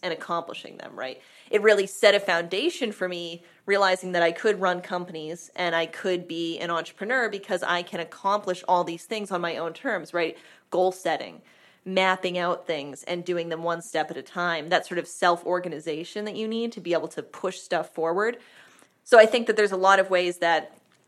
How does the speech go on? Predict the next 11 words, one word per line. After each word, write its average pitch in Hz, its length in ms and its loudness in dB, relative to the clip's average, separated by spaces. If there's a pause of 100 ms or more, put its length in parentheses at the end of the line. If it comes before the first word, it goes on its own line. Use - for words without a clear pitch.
(420)
through 254 360 -2
education, 208 720 0
we 175 80 -4
could 170 220 -10
give 196 260 -4
people 180 320 -4
opportunities 175 840 -4
to - 120 -12
discover 175 720 0
if 175 280 -8
there 170 160 -2